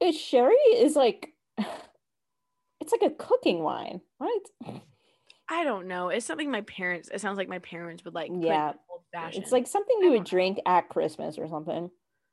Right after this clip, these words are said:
Speaker 2: Yeah, I'm like, "Sherry." She's like, "A glass of sherry, like, let's drink one." And she's like, and, you know, Terry's like, "I don't know, like, I think I'm too sexy." Paige is like, "Let's actually make you sexier." And they, like, pull up her skirt, like, one inch.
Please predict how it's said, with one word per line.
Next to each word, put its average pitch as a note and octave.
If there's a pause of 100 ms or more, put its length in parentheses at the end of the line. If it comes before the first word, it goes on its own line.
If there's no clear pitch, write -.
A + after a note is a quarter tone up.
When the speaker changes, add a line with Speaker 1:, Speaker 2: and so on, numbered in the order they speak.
(140)
Speaker 2:
Yeah, B3
I'm B3
like, B3+
"Sherry." B3+
She's A#3+
like, G#3+
"A G3
glass G3
of G3
sherry, F#3
like, F3
let's F#3
drink F3+
one." E3+
And F3
she's F3+
like, F3 (520)
and, G#3
you G#3+
know, G3+
Terry's A3
like, A3
"I C#4+
don't F4
know, F4
like, E4
I D4+
think D4
I'm D4
too C#4+
sexy." A3 (340)
Paige A#3
is G#3+
like, G#3
"Let's G#3
actually A3
make F#3
you F#3
sexier." E3+
And G3
they, G3+
like, G3+
pull G#3+
up G3+
her G#3+
skirt, -
like, F#3+
one F#3
inch. F#3